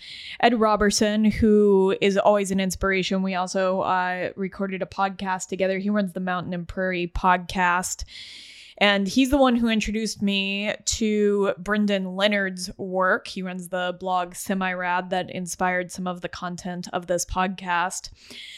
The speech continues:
At the time that I was prepping this, I was also reading a lot of Julia Skinner's work on creating a creative process. And I just ha-, sat down with her today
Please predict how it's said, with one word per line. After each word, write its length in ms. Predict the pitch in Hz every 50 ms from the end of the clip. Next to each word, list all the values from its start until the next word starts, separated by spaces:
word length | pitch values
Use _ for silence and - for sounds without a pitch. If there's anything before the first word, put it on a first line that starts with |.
| - - - -
At 120 | - 214
the 80 | 233 269
time 400 | - - - - - 339 349 370
that 120 | 381 359
I 100 | 330 285
was 140 | 269 269 -
prepping 540 | - - - 254 262 - 294 294 285 277 269
this, 380 | 285 285 294 302 285 - - - -
I 160 | 196 196 202
was 200 | 202 196 208 190
also 420 | - - 165 156 - - 247 226 220
reading 580 | 208 202 185 190 196 208 214 220 220 208 208
a 160 | 202 - -
lot 500 | 196 196 190 185 185 190 196 202 208 202 - -
of 160 | 202 190 170
Julia 460 | - 196 190 190 190 190 185 180 175
Skinner's 640 | - - - - 190 180 180 185 185 170 170 165 - - -
work 420 | 185 190 185 185 190 190 185 - - - -
on 500 | 175 180 185 185 185 180 180 190 196 190 - - - - - - - - - - - _ _
creating 760 | - - 220 220 214 208 208 208 202 220 214 208 202 202 202 - -
a 380 | - 190 190 190 185 185 180 - - -
creative 800 | - - - 208 196 185 175 170 175 180 220 262 294 285 - - - - -
process. 760 | - 320 311 320 320 - - 349 359 392 440 - - - - -
And 420 | - 196 190 190 190 190 190 190 -
I 100 | - 190
just 480 | 190 - - 226 233 214 - - -
ha-, 200 | - - - 247 -
sat 360 | - - - 220 202 196 - -
down 340 | 214 185 180 185 185 185
with 180 | 190 180 170 -
her 200 | - - 185 185
today 760 | 180 - - - 269 262 262 240 190 - 185 165 165 160 160